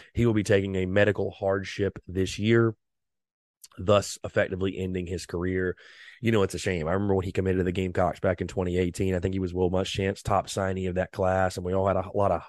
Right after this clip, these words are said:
hope for the signee out of Concord, North Carolina. But, uh, just really unfortunate, man. And you pray for that kid, and you hope the best for him. And it, and it just, you know, injuries happen, and it's something you gotta deal with, and you gotta live with. And, you know, it's just unfortunate it happened to him.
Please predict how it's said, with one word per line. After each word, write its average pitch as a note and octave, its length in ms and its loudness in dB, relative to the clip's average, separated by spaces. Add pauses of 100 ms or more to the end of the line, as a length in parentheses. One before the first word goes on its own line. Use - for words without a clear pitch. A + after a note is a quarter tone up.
hope - 460 0 (400)
for G2+ 120 2
the F2 160 -2
signee G2 480 0
out G2+ 80 -4
of G2 80 -4
Concord, G2 560 -2
North G2 240 0
Carolina. F#2+ 600 2
But, F2+ 300 2
uh, F2+ 240 6 (500)
just C#3+ 220 6
really B2 220 6
unfortunate, F#2+ 500 -2
man. F#2+ 320 2
And G2 140 0
you F#2 80 0
pray G2+ 180 6
for G2+ 120 2
that F#2+ 180 2
kid, G2 180 2
and F#2+ 80 -2
you F#2+ 80 -2
hope G2+ 140 -2
the G2+ 60 -4
best G2 220 4
for G2 240 -2
him. F#2+ 140 0
And F#2 80 -2
it, F#2+ 140 -6
and G2+ 120 -6
it G#2 120 -8
just, G2+ 180 -4
you G2 80 -2
know, F#2 120 -4
injuries G2 440 2
happen, G2 400 4
and F#2+ 140 -4
it's F2 100 -10
something F#2+ 220 -2
you F#2+ 100 0
gotta F#2 140 2
deal F#2 220 0
with, G2 160 4
and F#2+ 60 -2
you F#2 60 0
gotta F#2 160 2
live F#2 240 0
with. F#2+ 300 0
And, F2 160 -8 (480)
you G#2 80 0
know, G2 80 4
it's F#2 120 0
just G2+ 160 0
unfortunate F#2+ 580 -2
it - 20 -2
happened F2+ 300 2
to F2 40 -6
him. E2 220 -6